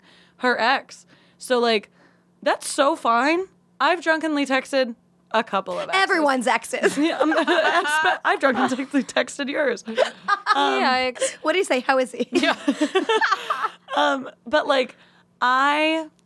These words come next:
Speaker 1: would immediately break up with both of them. And then what I would do is probably, like, retreat completely and find somebody else to occupy my time and give me attention.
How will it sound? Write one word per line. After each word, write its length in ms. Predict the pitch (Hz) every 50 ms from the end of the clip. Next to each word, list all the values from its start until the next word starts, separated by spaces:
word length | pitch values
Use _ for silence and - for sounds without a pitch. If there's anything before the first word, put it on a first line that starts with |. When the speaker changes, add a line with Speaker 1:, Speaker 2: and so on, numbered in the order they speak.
| _ _ _ _ _ _ _ -
Speaker 1:
would 220 | 226 240 240 226
immediately 480 | 233 220 226 220 233 254 269 262 269 269
break 220 | 254 247 240 254
up 80 | 254 233
with 100 | 233 214
both 220 | 214 208 208 208
of 80 | 220 190
them. 260 | 196 202 196 202 196 - _ _ _ - _ _ _
And 140 | 262 262 262
then 320 | 262 262 262 247 240 - - _ _ _ _ -
what 360 | 247 233 247 247 240 - - _ _ _ _ _ _ _ _ -
I 200 | 220 233 226 226
would 380 | 202 185 208 220 220 220 208
do 500 | 220 294 311 311 320 330 349 359 370 359 - _ _ _ _ _ _ _ _
is 200 | 254 254 247 -
probably, 540 | - - 254 233 233 233 240 220 233 240 233
like, 340 | 220 208 202 196 175 - _ _ _ _ _ _ _ _ _ _ _ _ _ _ _ _ _ _ _ _ _ _ _ _ _ _
retreat 540 | - 214 226 240 233 - - 285 285 285 277
completely 760 | - 339 302 285 254 247 226 208 190 214 214 208 214 220 - _ _ _ _ _ _ _ _ _ _ _ _
and 300 | 247 240 226 226 226 214 - _ _ _
find 500 | - - 226 214 208 208 214 208 202 185
somebody 380 | - - 220 202 196 190 196 190
else 300 | 185 180 165 180 - -
to 200 | - 208 196 -
occupy 400 | 190 190 175 - 208 196 196 185
my 100 | 190 185
time 220 | - 185 180 180
and 80 | 185 185
give 120 | 165 165
me 80 | 165 165
attention. 500 | 165 - - - - - - - -